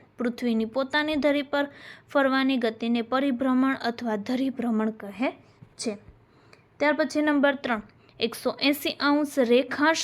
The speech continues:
પર આવેલી રેખાને વાંકીચૂકી દોરવામાં આવી છે, એને સીધી દોરવાથી કઈ મુશ્કેલી પડે? તો આંતરરાષ્ટ્રીય દિનાંતર રેખા એક જ દેશના કેટલાક ટાપુઓ પરથી પસાર થાય છે અને ત્યાં સમયનો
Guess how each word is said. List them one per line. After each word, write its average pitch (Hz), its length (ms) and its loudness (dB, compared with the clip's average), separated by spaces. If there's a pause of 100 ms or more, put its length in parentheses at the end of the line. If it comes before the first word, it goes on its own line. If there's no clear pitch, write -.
(120)
પર 226 240 4
આવેલી 285 560 2
રેખાને 226 480 2 (440)
વાંકીચૂકી 311 600 0
દોરવામાં 226 640 2
આવી 233 300 0
છે, 240 100 0 (320)
એને 285 200 2
સીધી 294 500 0
દોરવાથી 226 520 0 (360)
કઈ 320 320 8
મુશ્કેલી 233 580 -2
પડે? 196 200 -4 (840)
તો 233 120 -4 (100)
આંતરરાષ્ટ્રીય 339 840 4
દિનાંતર 220 560 0 (120)
રેખા 285 360 -2
એક 269 240 -8
જ 277 240 -2
દેશના 262 380 2 (100)
કેટલાક 320 420 0
ટાપુઓ 262 520 0
પરથી 277 520 -2
પસાર 233 460 0
થાય 233 360 -2
છે 214 160 -8 (400)
અને 302 200 2
ત્યાં 277 340 0
સમયનો 320 400 -2